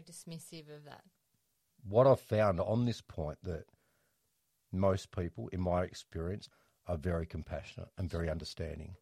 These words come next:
Speaker 2: But you get that one prick or that one, call them whatever you want. I've got lots of names, but I won't
Speaker 1: Sure.
Speaker 2: bend them all down. Otherwise, this will get an X rating.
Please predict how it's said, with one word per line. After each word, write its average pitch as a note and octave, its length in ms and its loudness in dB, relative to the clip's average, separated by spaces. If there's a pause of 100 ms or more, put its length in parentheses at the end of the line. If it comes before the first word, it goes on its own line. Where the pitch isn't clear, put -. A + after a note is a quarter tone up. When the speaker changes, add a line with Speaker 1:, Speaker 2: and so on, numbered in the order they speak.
(840)
Speaker 2:
But D#2+ 100 -6
you F2 120 -4
get F2 200 -6 (100)
that F#2 300 -2
one F2 400 -2
prick - 440 -8 (920)
or E2+ 180 -4
that E2 200 -4
one, E2 540 -4 (600)
call F#2 240 0
them E2 140 -2
whatever D#2+ 280 -4
you D#2+ 120 -4
want. D#2 280 -6 (460)
I've F#2+ 120 0
got F#2 160 2
lots F#2 220 -4
of E2+ 80 -6
names, D#2 400 -4
but E2+ 80 -2
I E2+ 60 0
won't E2+ 260 -2 (180)
Speaker 1:
Sure. - 260 -4
Speaker 2:
bend F2+ 120 2
them E2+ 100 0
all F2 120 2
down. E2 260 0
Otherwise, F2 400 2
this G2+ 140 2
will F#2 80 -2
get F#2 160 -2
an B2+ 80 -2
X F#3+ 240 -4
rating. F2+ 420 -2